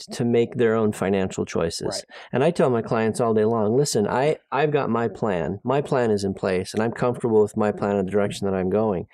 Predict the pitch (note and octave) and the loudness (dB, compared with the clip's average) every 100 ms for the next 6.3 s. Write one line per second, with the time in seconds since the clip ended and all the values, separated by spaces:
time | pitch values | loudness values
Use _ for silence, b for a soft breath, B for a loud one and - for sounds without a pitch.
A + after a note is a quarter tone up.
0 | B B B - G#2+ B2 C#3 D3 C#3+ - | B B B -4 0 2 4 4 4 0
1 | C3+ C3+ C3+ B2 D#3 G3+ E3+ A#2 G2+ G2 | 0 4 6 6 8 6 4 4 6 6
2 | G2 A2 - B2 - - F#3 - B2+ A2+ | 4 0 2 0 0 2 2 0 0 4
3 | A2 A2 B B B B _ C3+ B2+ B2+ | 6 4 B B B B _ 0 2 0
4 | - _ - D#3+ E3+ D#3 C3 C#3 B2+ A2 | -6 _ 0 2 2 4 6 6 4 0
5 | C3 B2+ A#2+ A#2 - G#2 A2 G#2+ G#2 - | -2 0 2 2 0 0 4 4 4 0
6 | G2 D#2 G#1+ | 0 0 -4